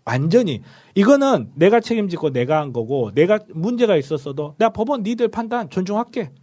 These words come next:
그리고 내가 사과할게. 내가 책임질게를 정확하게 천명하신 거예요.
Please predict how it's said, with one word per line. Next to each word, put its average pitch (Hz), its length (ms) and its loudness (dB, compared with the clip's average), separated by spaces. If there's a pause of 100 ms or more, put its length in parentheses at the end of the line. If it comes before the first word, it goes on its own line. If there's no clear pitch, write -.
(280)
그리고 262 220 0
내가 208 140 2
사과할게. 208 580 -6 (520)
내가 226 220 4
책임질게를 185 840 0 (220)
정확하게 262 460 0
천명하신 175 580 -10
거예요. 85 280 -20